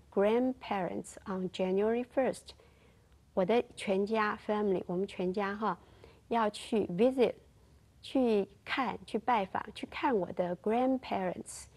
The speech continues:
这个祖父母跟外祖父母都可以哈。On January first，就一月一号，元旦的时候，我们要去看祖父母或者外祖父母。The whole class，我们全，全班要怎么样呢？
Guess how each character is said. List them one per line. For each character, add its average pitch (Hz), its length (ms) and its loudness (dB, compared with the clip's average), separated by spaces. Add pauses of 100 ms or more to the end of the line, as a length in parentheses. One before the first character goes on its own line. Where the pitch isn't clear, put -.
(380)
这 294 120 4
个 277 100 8
祖 185 240 0
父 254 220 4
母 170 180 0
跟 196 220 4
外 226 200 4
祖 - 160 -6
父 185 240 -2
母 160 200 -4
都 175 180 -2
可 170 260 -8
以 170 120 -2
哈。 180 320 -6 (440)
On 247 300 6
January 196 460 4
first， - 380 -2 (260)
就 175 160 -2
一 196 140 0
月 190 220 6
一 185 160 2
号， 185 300 -2
元 170 240 -2
旦 196 180 -2
的 175 120 -4
时 - 180 -10
候， 170 320 -6
我 180 140 0
们 175 160 -4
要 180 260 -4
去 - 280 -4 (320)
看 196 300 -2 (460)
祖 - 160 -8
父 220 300 0
母 165 280 -4
或 - 140 -10
者 - 140 -8
外 185 200 -6
祖 - 140 -12 (160)
父 190 140 -2
母。 165 180 -8 (720)
The 220 100 0
whole 330 400 4
class， - 380 -2 (300)
我 202 100 2
们 247 100 2
全， - 220 -4
全 214 320 0
班 262 300 2
要 220 120 0
怎 185 140 -4
么 165 100 0
样 185 240 2
呢？ 175 180 0